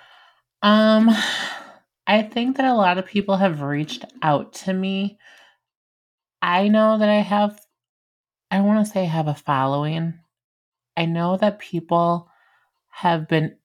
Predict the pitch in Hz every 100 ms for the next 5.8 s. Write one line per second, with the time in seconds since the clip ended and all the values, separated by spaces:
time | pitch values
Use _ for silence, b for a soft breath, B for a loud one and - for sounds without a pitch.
0 | _ 147 151 - 180 - 185 170 160 147
1 | 139 135 135 139 156 156 - 160 156 -
2 | 165 165 170 170 - _ _ _ _ _
3 | _ _ _ _ 175 - 170 165 - 165
4 | 175 185 - 156 151 165 156 143 143 143
5 | 143 143 143 - 165 156 151 156